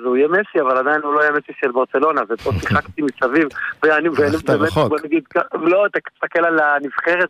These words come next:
Speaker 1: בארגנטינה, איך הוא נראה, אבל פה שיחקתי עם, אתה יודע, שלום מיכאשווילי ולירון, אה, ויצמן, ו-, ועם, אה, גלה קוגן,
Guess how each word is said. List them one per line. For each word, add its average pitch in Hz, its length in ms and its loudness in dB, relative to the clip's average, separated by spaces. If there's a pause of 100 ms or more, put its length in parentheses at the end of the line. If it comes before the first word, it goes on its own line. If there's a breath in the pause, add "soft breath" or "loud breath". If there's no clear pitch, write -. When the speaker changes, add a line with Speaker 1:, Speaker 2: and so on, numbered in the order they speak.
Speaker 1:
בארגנטינה, 147 560 0
איך 143 120 -2
הוא 139 100 -2
נראה, 127 180 2 (520 loud breath)
אבל 131 360 2
פה 165 200 2
שיחקתי - 360 -4
עם, 143 200 2
אתה 135 160 -2
יודע, 139 180 2
שלום 143 240 0
מיכאשווילי 143 500 0
ולירון, 135 520 0
אה, 131 320 2
ויצמן, 135 460 -2
ו-, 120 260 2 (720 loud breath)
ועם, 127 300 2
אה, 123 120 2
גלה 139 280 2
קוגן, 147 420 0